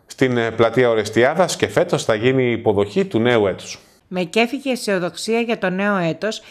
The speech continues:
Speaker 2: συνεχίζονται οι εκδηλώσεις Αγγέλων Φως στην κεντρική πλατεία Ορεστιάδας. Το χωριό των Αγγέλων κάθε μέρα προσελκύει επισκέπτες από το πρωί, καθώς βοηθάει και ο καιρός.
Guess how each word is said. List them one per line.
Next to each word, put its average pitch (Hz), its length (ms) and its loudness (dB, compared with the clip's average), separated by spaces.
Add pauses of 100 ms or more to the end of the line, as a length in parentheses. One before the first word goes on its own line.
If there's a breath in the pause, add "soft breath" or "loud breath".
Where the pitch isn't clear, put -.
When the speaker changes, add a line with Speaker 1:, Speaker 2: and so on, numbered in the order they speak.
(160 loud breath)
Speaker 2:
συνεχίζονται 214 760 -4
οι 247 120 2
εκδηλώσεις 175 680 -2
Αγγέλων 190 600 -2
Φως 180 280 -2
στην 214 220 -6
κεντρική 175 480 -4
πλατεία 202 440 0
Ορεστιάδας. 165 760 -2 (320 loud breath)
Το 180 100 -4
χωριό 185 340 0
των 233 180 0
Αγγέλων 180 520 0
κάθε 214 320 -2
μέρα 202 300 0
προσελκύει 185 680 -2
επισκέπτες 170 680 -6
από 196 160 -2
το 170 120 -4
πρωί, 151 380 -2 (280 loud breath)
καθώς 214 440 -2
βοηθάει 208 420 0
και 208 140 -2
ο 190 60 0
καιρός. 160 600 -4